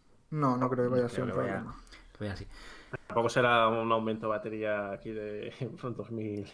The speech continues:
Speaker 3: M H, ¿no? O sea que serán quinientos mil.
Speaker 2: Están hablando de cuatro mil miliamperios.
Speaker 3: Es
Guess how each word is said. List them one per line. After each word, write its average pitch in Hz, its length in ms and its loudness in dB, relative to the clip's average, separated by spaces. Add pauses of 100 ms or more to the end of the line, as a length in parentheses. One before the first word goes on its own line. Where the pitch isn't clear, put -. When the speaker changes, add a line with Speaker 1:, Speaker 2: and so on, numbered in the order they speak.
(260)
Speaker 3:
M 120 260 0
H, - 280 -4
¿no? - 100 -8
O - 100 -16 (520)
sea 117 140 -10
que 113 60 -8
serán 107 440 -4
quinientos 110 460 -6
mil. 110 220 -8 (1300)
Speaker 2:
Están 123 260 6
hablando 131 180 12
de 135 60 10
cuatro 127 180 10
mil 117 120 10
miliamperios. 117 720 6 (1300)
Speaker 3:
Es - 240 -16